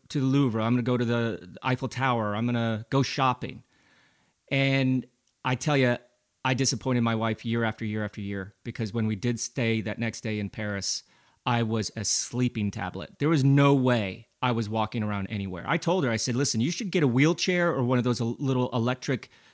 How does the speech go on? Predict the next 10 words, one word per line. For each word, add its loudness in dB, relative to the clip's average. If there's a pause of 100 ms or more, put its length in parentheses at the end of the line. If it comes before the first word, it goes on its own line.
carts, 0 (380)
because 2 (640)
I'm 4
not 4
gonna 2
be 4
able 2
to -8
walk -6
around." -12